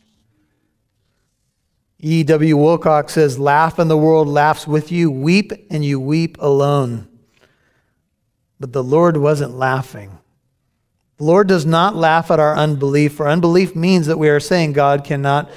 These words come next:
be trusted, trusted. One writer says, "Unbelief is not a misfortune to be pitied.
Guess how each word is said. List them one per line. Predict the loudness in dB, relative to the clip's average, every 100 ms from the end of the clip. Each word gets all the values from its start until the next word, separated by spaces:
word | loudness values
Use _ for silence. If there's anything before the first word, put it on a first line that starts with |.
| -20 -20 _
be | -6 -4
trusted, | 0 0 0 -2 -2 -4 -2
trusted. | 0 0 0 -2 -2 -8 -20 _ _ _ _ -12
One | -4
writer | 0 0 0
says, | 0 0 0
"Unbelief | -2 0 2 2 2 0
is | -4 -4
not | -2 0 0
a | -2
misfortune | 0 -2 -4 -10 -2 0 0 -2 -4
to | -4
be | -4 -6
pitied. | -2 -2 0 -2 -4 -12